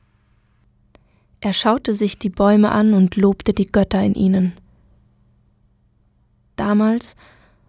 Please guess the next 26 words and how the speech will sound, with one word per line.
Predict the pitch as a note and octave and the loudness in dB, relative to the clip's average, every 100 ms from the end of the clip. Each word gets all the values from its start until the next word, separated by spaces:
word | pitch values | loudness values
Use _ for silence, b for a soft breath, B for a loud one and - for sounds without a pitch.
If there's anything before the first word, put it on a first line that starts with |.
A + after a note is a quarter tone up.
| b - | b -6
wollten | G#3 G3 G3+ | -4 -2 -4
aber | G3+ G3 - | -2 -2 0
alle | A#3+ F#3+ | 2 0
auf | - | -2
diese | F#3+ F#3 | -4 -4
Art | G#3 G3 | -4 -4
die | G3 | -4
Bäume | G3+ G3 F#3+ F#3 | 0 0 2 0
sehen, | F#3+ F#3+ F3+ F3 - | 2 2 2 -2 -8
später | - G#3 G3+ G3 | -4 0 2 4
niemand, | G3+ G#3 F#3+ F3+ - - _ | 6 6 4 -2 -6 -16 _
jetzt | G#3 G3 - | -8 -8 -6
wieder | - - | -4 0
ähnlich. | G3 F#3+ F#3 F3+ B B B B B B B B _ _ _ _ _ _ _ | 2 2 0 -4 B B B B B B B B _ _ _ _ _ _ _
Was | G3+ - | -10 -4
jetzt | G3+ - F#3+ | -4 -4 -2
jemand | F#3+ G3 G3+ | 0 0 -2
lobt, | F#3+ - | -4 -4
soll | F#3+ F#3+ | -2 2
nicht | G3 - | 0 0
so | F3+ | -2
hoch | F3+ F3 | -2 2
hinaus | F3+ F3 E3+ - | 2 2 2 -2
mit | F3 | -2
der | E3+ | -2
Benennung. | E3+ E3+ E3+ E3+ F3 | 0 0 0 0 -4